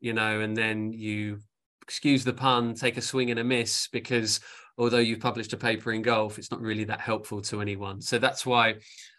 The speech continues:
I've tried to work closely with the likes of Daniel Coughlin, Jack Wells, Simon Brearley,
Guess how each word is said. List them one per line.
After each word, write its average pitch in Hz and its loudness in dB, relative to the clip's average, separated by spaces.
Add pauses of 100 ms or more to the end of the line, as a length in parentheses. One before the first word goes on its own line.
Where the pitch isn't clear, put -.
(120)
I've 110 -10
tried 113 2
to 110 -2
work 110 -2
closely 113 0
with 104 -6
the 107 -2
likes 107 -4
of 104 -4
Daniel 107 -2
Coughlin, 127 -2
Jack 120 -2
Wells, 127 4
Simon 113 0
Brearley, 127 2